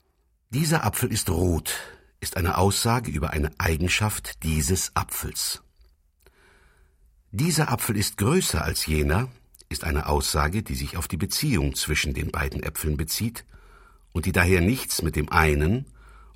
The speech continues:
oder dem anderen Apfel allein zu tun hat. Die Eigenschaft des Größerseins ist keine Eigenschaft eines der beiden Äpfel und es wäre glatter Unsinn, sie einem der beiden zuschreiben zu wollen.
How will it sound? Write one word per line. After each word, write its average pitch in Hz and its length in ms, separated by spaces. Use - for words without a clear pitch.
oder 98 220
dem 120 220
anderen 80 400
Apfel - 340
allein 98 320
zu - 180
tun 71 320
hat. - 240
Die - 120
Eigenschaft 90 500
des - 160
Größerseins 87 920
ist - 160
keine 92 320
Eigenschaft 113 580
eines 82 380
der 71 100
beiden - 380
Äpfel - 340
und 76 340
es - 160
wäre - 220
glatter - 420
Unsinn, 78 540
sie - 200
einem 87 440
der 101 100
beiden 78 500
zuschreiben - 600
zu - 200
wollen. - 280